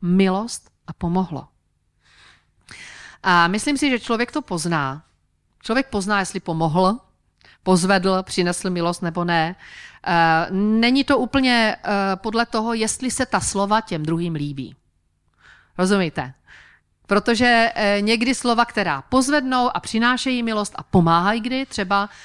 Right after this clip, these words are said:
nemusí být slova, která se líbí. Eh, tak, jak to píše apoštol Pavel, když psal list do Korintu, do, v druhé Korinským od s-, eh, sedmého verše.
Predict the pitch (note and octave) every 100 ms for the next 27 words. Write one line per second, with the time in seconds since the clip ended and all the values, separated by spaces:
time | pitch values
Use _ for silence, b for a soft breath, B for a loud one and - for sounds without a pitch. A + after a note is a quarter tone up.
0 | B A3 C#4 D4+ G3+ F#3+ - F3 F3 -
1 | D#3 D3+ - D3 D3 D#3 D3+ C3+ C3 -
2 | _ _ _ _ _ _ B B B B
3 | E3 D#3+ D#3+ - G#3 A3+ - A#3+ A3+ G#3+
4 | - G#3 B3 F#3+ G#3+ - A3+ A3 G#3 G3
5 | G3+ G3+ F#3+ - - G3 F3+ F3+ F3 -
6 | G3 F3+ D#3+ C#3+ D3+ D#3+ D#3 E3+ E3 F#3+
7 | F#3+ - F3+ F3+ - F#3+ E3+ D#3+ - -
8 | - E3+ E3 D#3 - E3+ E3+ F3 D#3 D#3
9 | - C3